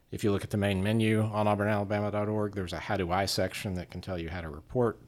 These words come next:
certain things, how to pay for certain things, um, and, and just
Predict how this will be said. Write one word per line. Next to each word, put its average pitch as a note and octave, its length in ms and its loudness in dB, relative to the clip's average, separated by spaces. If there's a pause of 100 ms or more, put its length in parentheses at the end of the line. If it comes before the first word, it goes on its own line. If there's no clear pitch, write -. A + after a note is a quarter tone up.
(240)
certain G#2+ 300 -4
things, A2 360 0
how F2+ 100 -6
to - 60 -6
pay A#2+ 260 0
for A#2 160 0
certain A2 380 -2
things, G#2 500 -4 (720)
um, E2 640 -2 (920)
and, F2 280 -4
and E2+ 200 -6
just - 240 -6